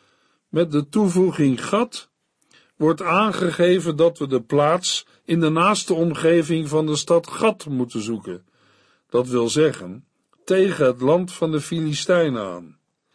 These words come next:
Micha wordt daarom wel getypeerd als een profeet van het platteland, net als Amos, die voor Micha optrad in het noordelijke rijk Israël.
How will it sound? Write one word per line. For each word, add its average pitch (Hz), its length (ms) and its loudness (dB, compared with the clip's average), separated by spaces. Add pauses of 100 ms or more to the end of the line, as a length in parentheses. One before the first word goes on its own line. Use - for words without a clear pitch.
(280)
Micha 147 460 2
wordt 139 240 2
daarom 147 400 2
wel 143 200 4
getypeerd 143 840 0
als 139 180 0
een 147 140 2
profeet 143 640 2
van 135 180 -2
het 127 200 -4
platteland, 151 920 0
net 156 300 0
als 131 280 -2
Amos, 143 640 -2 (460)
die 151 240 -2
voor 190 460 4
Micha 139 380 0
optrad 127 720 -2 (300)
in 156 160 0
het 143 140 0
noordelijke 156 500 2
rijk 131 320 2
Israël. 95 640 -6